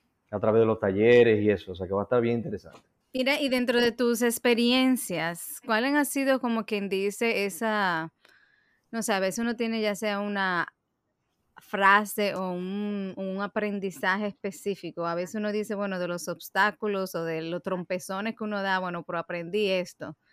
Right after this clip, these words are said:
Speaker 2: y con esto, y, y esto me ha ayudado entonces a seguir con otros proyectos. ¿Cuáles cosas tú crees que, que en, a lo largo de tu ruta tú has aprendido y te han ayudado a seguir en este campo de la gastronomía?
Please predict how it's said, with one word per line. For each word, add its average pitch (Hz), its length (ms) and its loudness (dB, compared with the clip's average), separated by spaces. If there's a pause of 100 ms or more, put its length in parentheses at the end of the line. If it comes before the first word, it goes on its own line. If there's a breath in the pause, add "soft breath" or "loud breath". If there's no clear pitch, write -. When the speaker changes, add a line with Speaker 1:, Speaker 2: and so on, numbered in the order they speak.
(320)
Speaker 2:
y 196 100 -10
con 185 240 -2
esto, 196 480 -2
y, 202 260 0
y 214 120 0
esto 202 280 0
me 226 120 4
ha - 20 8
ayudado 220 560 6
entonces 202 440 -2
a - 20 -4
seguir 202 480 -2
con 185 160 -4
otros 180 320 -8
proyectos. 170 640 -6 (380 soft breath)
¿Cuáles 277 240 2
cosas 339 280 0
tú 302 140 -2
crees 240 280 0
que, 202 500 0
que 196 320 -4
en, 202 320 -4 (100)
a 208 160 -2
lo 202 140 2
largo 262 440 6
de 240 120 4
tu 226 200 -2
ruta 175 640 -4 (320)
tú 220 160 0
has 220 160 2
aprendido 226 640 2
y 196 120 -2
te 196 140 0
han 214 440 -2
ayudado 190 1000 2
a 185 120 -2
seguir 180 520 -4
en 180 220 -6
este 175 480 -6
campo 175 320 -6
de 170 100 -6
la 170 80 -6
gastronomía? 160 720 -10